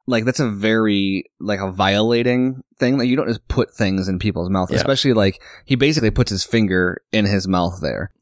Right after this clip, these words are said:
Speaker 1: And that's so, like, it's supposed to be weird. It wa-, and I think it's very much demonstrating that,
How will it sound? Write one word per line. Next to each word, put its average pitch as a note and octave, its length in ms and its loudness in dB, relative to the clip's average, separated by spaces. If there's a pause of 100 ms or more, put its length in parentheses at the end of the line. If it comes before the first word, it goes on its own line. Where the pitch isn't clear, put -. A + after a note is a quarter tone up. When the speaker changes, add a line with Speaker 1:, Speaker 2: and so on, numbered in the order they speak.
Speaker 1:
And A2+ 220 0
that's A2 160 -4
so, G#2+ 1000 0 (520)
like, B2 160 0
it's A2+ 100 0
supposed B2+ 380 -2
to G2 60 -8
be F#2 140 2
weird. F2 480 -2
It A2+ 120 2
wa-, A2 140 0
and G#2+ 180 0
I G2+ 40 0
think G#2+ 200 0
it's G#2 100 -2
very A2 140 2
much G2 180 0
demonstrating F#2+ 800 0
that, G2 380 -2